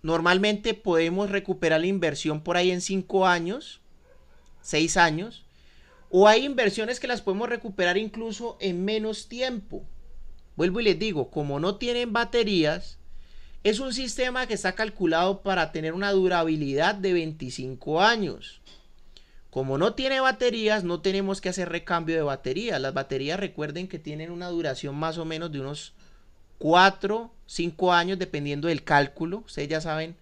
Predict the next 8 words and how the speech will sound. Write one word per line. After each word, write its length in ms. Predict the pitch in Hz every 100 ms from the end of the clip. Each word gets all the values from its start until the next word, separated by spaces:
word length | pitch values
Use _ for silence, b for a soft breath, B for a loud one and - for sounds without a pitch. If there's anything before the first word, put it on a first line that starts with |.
| b b b b b b
de 140 | - 135
dónde 240 | 135 135
sale 380 | 143 143 147 143
eso 200 | 139 170
por 120 | 160
la 80 | 127
clase 260 | 127 123 147
anterior. 580 | 147 151 123 123 131